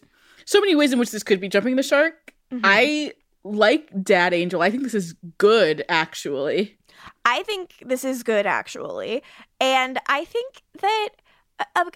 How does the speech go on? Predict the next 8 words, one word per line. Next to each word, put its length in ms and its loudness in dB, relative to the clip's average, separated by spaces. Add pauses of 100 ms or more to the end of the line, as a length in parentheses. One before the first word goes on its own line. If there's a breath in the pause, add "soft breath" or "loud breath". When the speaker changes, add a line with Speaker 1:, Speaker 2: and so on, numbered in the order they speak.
Speaker 2:
a 60 0
baby's 420 -4
only 280 -4
a 40 -2
show 260 -2
killer 520 -2
if 440 -6 (120)
you're 360 -6